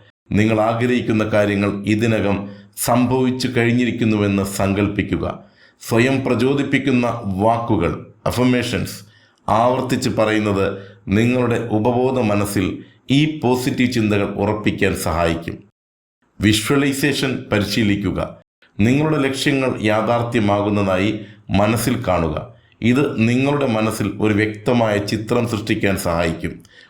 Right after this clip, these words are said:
ഉദാഹരണത്തിന്, നിങ്ങൾക്ക് ഒരു പുതിയ കാർ വേണമെങ്കിൽ, ആ കാറിൽ നിങ്ങൾ യാത്ര ചെയ്യുന്നതും അതിൻ്റെ ഉള്ളിൽ ഇരിക്കുന്നതും അതിൻ്റെ മണം അനുഭവിക്കുന്നതും സങ്കല്പിക്കുക.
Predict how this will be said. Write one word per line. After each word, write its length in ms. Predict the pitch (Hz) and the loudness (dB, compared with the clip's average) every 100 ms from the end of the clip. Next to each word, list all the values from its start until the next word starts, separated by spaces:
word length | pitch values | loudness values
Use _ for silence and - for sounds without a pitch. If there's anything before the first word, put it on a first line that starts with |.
| - | -2
ഉദാഹരണത്തിന്, 720 | 104 113 110 104 98 98 90 90 - - - 110 | 2 2 2 0 -2 -2 -2 -2 -6 -20 -8 0
നിങ്ങൾക്ക് 380 | 131 147 147 139 | 2 2 0 -2
ഒരു 280 | - 123 | 0 0
പുതിയ 440 | 123 117 123 139 131 - | 0 -2 0 2 0 0
കാർ 220 | 113 123 123 | 0 2 0
വേണമെങ്കിൽ, 640 | 104 98 95 90 101 - - - - | 0 0 0 0 -2 -4 -16 -14 -2
ആ 260 | - 104 101 | 2 2 2
കാറിൽ 460 | 98 104 113 110 - | 0 2 0 -2 -2
നിങ്ങൾ 340 | 98 104 104 | 0 2 2
യാത്ര 520 | 95 98 113 - 147 | 2 0 -2 -2 -2
ചെയ്യുന്നതും 640 | 135 - 90 95 92 82 - _ _ - | -2 -2 0 0 0 -2 -6 _ _ -4
അതിൻ്റെ 360 | 117 131 156 147 | 0 2 2 2
ഉള്ളിൽ 440 | 113 113 123 127 - | 0 2 0 -2 2
ഇരിക്കുന്നതും 720 | 113 131 123 113 85 80 - - - - | 2 2 0 0 0 -2 -6 -16 -10 0
അതിൻ്റെ 320 | 104 117 117 | 2 2 2
മണം 520 | 98 104 113 113 101 | 2 2 0 -2 -2
അനുഭവിക്കുന്നതും 960 | 101 110 117 113 120 120 120 107 101 98 | 0 2 2 2 2 2 0 0 2 0
സങ്കല്പിക്കുക. 840 | 101 95 98 - 87 87 78 - | 0 0 0 0 -2 0 -2 -6